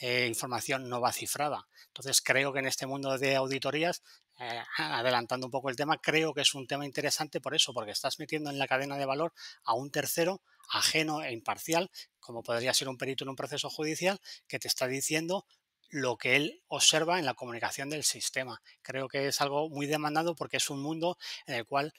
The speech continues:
finalmente te estás, eh, tú como propietario de la aplicación, te estás dejando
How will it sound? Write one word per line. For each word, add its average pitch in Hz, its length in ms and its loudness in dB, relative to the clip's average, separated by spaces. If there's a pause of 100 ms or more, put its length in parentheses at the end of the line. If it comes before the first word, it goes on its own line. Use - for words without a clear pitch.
(120)
finalmente 147 640 0
te - 100 -2
estás, - 560 2 (280)
eh, 127 460 2
tú 147 120 -8
como 135 580 0
propietario 131 520 2
de 147 60 2
la 147 100 4
aplicación, 147 460 -2
te - 80 -6
estás 131 260 -2
dejando 135 720 0